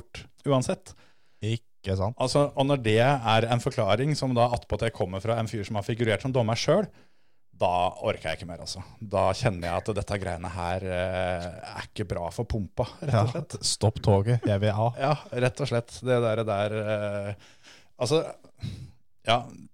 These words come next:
Speaker 1: det kan være en humor som ikke jeg tar eller et eller annet, altså. Men herregud, folkens, ta så skjerp dere litt da, for det greiene her.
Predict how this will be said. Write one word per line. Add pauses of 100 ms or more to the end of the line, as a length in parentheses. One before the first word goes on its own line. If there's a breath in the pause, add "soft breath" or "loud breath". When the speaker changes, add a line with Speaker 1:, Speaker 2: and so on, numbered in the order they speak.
Speaker 1:
det
kan
være
en
humor
som
ikke
jeg
tar
eller
et
eller
annet,
altså. (460 loud breath)
Men
herregud,
folkens,
ta
så
skjerp
dere
litt
da,
for
det
greiene
her.